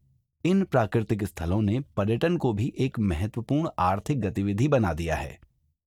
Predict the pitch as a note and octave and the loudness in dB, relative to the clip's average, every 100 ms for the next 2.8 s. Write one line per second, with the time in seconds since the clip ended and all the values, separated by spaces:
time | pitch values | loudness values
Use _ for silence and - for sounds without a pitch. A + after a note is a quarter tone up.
0 | - F#2+ F2 F#2+ G2+ - F2+ D#2 E2 D#2 | -2 0 2 0 0 0 -2 -4 -8 -6
1 | D2+ D#2 B2 C3 A2+ - - - A2 G#2 | -6 -4 0 0 0 -4 -8 0 2 4
2 | F#2+ F#2 E2+ D#2 D2 E2+ D2 - | 2 2 0 -4 -6 -6 -6 -12